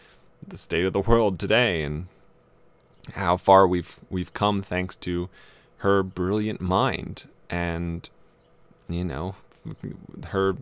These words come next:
discovery and, and invention of, um,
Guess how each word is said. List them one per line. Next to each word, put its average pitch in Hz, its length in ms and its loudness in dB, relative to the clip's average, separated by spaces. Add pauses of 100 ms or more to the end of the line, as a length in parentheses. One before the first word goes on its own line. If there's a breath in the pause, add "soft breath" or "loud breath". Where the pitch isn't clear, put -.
(420)
discovery 95 800 0
and, 82 240 -4
and 82 380 -8 (180)
invention 90 720 -2 (600 soft breath)
of, 85 520 0 (600 soft breath)
um, 82 600 -6